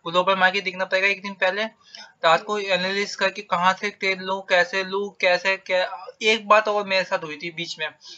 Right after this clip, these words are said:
मैं ट्रेड लेता था, रात को सपने में चलता था,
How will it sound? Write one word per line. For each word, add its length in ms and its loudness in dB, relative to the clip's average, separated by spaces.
मैं 100 -4
ट्रेड 220 2
लेता 280 2
था, 120 4
रात 220 8
को 80 -6
सपने 280 -4
में 100 -4
चलता 320 0
था, 120 4